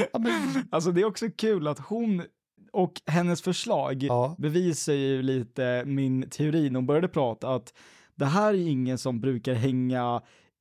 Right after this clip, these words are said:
Speaker 2: i Hammarbyklacken direkt, utan det här är ju, hon läser ju om det här på nyheterna, men har liksom inte sett en,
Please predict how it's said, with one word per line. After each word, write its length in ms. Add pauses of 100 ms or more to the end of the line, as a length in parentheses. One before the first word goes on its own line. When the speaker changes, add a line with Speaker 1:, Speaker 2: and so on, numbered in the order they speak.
Speaker 2:
i 160
Hammarbyklacken 920
direkt, 400
utan 300
det 60
här 180
är 60
ju, 180
hon 320
läser 280
ju 20
om 60
det 60
här 80
på 100
nyheterna, 680
men 160
har 80
liksom 220
inte 160
sett 320
en, 240